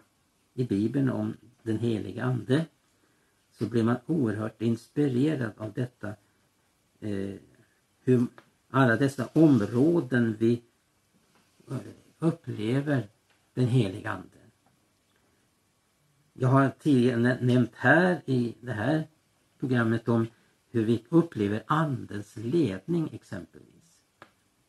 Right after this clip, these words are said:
Jag har tagit några exempel från apostlagärningarna, hur apostlarna var beroende av andens ledning. De kunde inte tänka ut någonting själva, utan de måste verkligen få uppleva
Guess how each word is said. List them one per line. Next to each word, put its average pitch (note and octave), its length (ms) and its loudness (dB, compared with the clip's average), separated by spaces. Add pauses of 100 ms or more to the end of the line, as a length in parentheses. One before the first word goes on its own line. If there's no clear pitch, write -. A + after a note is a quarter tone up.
(960)
Jag A#2+ 160 0
har A#2+ 60 -4
tagit C3 340 4
några B2 280 4
exempel A#2+ 500 0
från A#2 180 -2
apostlagärningarna, A2+ 600 -2 (300)
hur A#2 360 0 (300)
apostlarna C3 640 0
var B2 140 -2
beroende B2 640 2
av A2+ 120 -4
andens B2 720 -2
ledning. A2+ 540 -2 (120)
De G#2+ 100 -6
kunde B2+ 280 2
inte A2 180 -2
tänka A#2+ 400 -2
ut G#2 200 -2
någonting G2+ 260 -8
själva, A2 540 -4 (320)
utan A2 320 -4
de A2 100 0
måste A2+ 240 -4
verkligen G#2+ 400 -6
få - 120 -4
uppleva F#2 520 -8